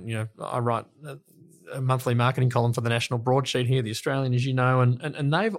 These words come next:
often come from questions that C E Os have asked me about marketing. 'Cause interestingly, I've discovered that only about ten percent of C E Os were marketers. So a lot of them don't necessarily understand, um, you know, uh,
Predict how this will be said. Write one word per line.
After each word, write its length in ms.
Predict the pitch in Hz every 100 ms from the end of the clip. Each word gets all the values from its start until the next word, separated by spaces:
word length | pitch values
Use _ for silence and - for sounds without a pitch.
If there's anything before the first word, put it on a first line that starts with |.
| -
often 320 | 160 - 190
come 320 | - 151 151
from 300 | 143 123 117
questions 460 | - 147 139 147 120
that 100 | 120
C 300 | - 131 110
E 40 |
Os 200 | 104 113
have 100 | 110
asked 200 | 98 104
me 80 | 107
about 200 | - -
marketing. 360 | 110 113 - 123
'Cause 160 | 131 123
interestingly, 500 | 202 - 190 139 123
I've 160 | 123
discovered 400 | 135 120 135 120 120
that 80 |
only 160 | 131 180
about 240 | 151 -
ten 220 | - 139 135
percent 280 | - 120
of 80 | 110
C 320 | - 113 107
E 60 | 101
Os 300 | 90 110 - _ _ _ -
were 340 | 123 117 110 -
marketers. 520 | 104 98 - 127 - _ _ - - - _ _ _
So 200 | - 127
a 40 | 127
lot 180 | 180
of 60 | 139
them 180 | 117 110
don't 300 | 117 117 113 _
necessarily 680 | 147 170 - 151 139 120 120
understand, 840 | 117 120 123 117 117 120 120 120 - _
um, 420 | 117 107 107 107 117 _ _ _ -
you 80 |
know, 280 | 131 113 107 -
uh, 280 | 110 82 50